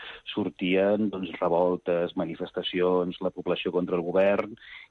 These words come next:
i la veritat és que jo m'hi he passat els últims quatre dies i la sensació que dona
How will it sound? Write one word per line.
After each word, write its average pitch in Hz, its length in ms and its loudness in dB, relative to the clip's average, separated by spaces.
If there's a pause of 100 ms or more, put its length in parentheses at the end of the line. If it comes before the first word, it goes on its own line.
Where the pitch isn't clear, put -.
i 117 180 2
la 113 80 4
veritat 110 320 2
és - 140 0
que 113 180 0
jo 104 200 2
m'hi 104 160 2
he 104 40 2
passat 101 240 -2
els - 80 -10
últims 98 320 -4
quatre 92 300 2
dies 107 400 0 (220)
i 101 240 0
la 87 580 2
sensació 90 520 0
que 98 140 2
dona 92 500 2